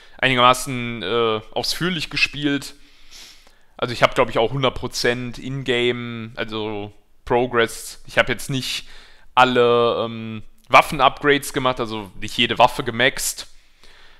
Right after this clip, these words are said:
aber, ähm, schon alles so gemacht, was irgendwo ging, was ich so gesehen hab. Äh, ja, was wollte ich jetzt noch gesagt haben?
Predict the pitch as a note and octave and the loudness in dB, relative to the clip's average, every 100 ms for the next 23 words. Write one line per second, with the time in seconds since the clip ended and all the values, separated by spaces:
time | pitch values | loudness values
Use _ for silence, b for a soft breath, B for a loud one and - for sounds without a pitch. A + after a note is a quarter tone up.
0 | b - A2+ A2 A#2+ A2 G#2+ G#2+ - G2+ | b 0 2 4 4 4 2 0 -4 -8
1 | G2+ G2+ G2 - - A#2 A#2+ A2+ - - | -10 -12 -14 -16 -2 0 0 -6 -12 -16
2 | - - - - - - - - B2+ A#2+ | -14 -14 -14 -16 -20 -20 -18 2 2 2
3 | - A#2+ A2+ B2 - A#2 - C3 B2 A#2 | -2 -2 2 2 2 -6 -6 -8 -8 -10
4 | A#2+ C3+ C#3 C3+ B2+ A2 A#2 - B2 A2+ | -10 -8 -8 -8 -6 -6 -6 -10 -12 -6
5 | A#2 C#3 B2 A#2+ - - B B B B | -4 -2 0 -2 -4 -18 B B B B
6 | B B B B B _ A2 A2+ G#2+ - | B B B B B _ -2 0 -2 -4
7 | A#2+ G#2 F#2+ F2+ B B B B _ A2 | 0 2 2 -2 B B B B _ -8
8 | G#2 - - - A2 A2 A2+ A2 A#2 B2+ | -6 -8 -10 -10 -8 -8 -10 -8 -2 -2
9 | B2+ - A#2+ A#2+ A#2+ | -2 -2 0 0 -6